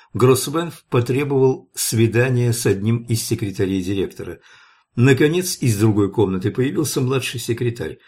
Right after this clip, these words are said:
Вежливо изучив схемы, он сказал, что постарается довести их до внимания Мортона.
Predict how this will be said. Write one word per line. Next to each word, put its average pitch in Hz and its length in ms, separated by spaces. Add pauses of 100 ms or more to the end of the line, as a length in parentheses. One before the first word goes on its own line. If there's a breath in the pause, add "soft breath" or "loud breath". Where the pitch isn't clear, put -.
(200 soft breath)
Вежливо 110 540
изучив 92 400
схемы, 95 520
он 185 140
сказал, 85 540 (260 soft breath)
что - 600 (240)
постарается 104 1120 (260 soft breath)
довести 107 680
их - 240
до 117 140
внимания 90 640
Мортона. 98 420